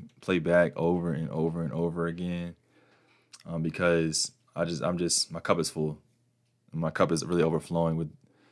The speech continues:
with the amount of love that was poured into the season from everyone who I'm invested, whether as a family member, whether as a community member, whether it's someone who has shared on their personal story, their,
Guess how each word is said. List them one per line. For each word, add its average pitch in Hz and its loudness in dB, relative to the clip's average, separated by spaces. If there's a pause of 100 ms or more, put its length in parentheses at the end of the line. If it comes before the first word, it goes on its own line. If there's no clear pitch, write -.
(280)
with 87 -2
the 85 -2
amount 85 4
of 80 0
love 82 4
that 80 0
was 80 -2
poured 85 0
into 80 -2
the 85 -6
season 80 2
from 82 -8
everyone 82 0
who 82 -2 (640)
I'm 82 0
invested, 80 0
whether 80 0
as 76 -2
a 76 -6
family 87 2
member, 85 -2
whether 80 -2
as 76 -4
a 73 -6 (960)
community 87 2
member, 87 0 (1080)
whether 85 4
it's 78 2
someone 85 2
who 82 2
has 78 0
shared 82 2 (160)
on 80 -6
their 76 -8
personal 95 2
story, 90 0
their, 78 -8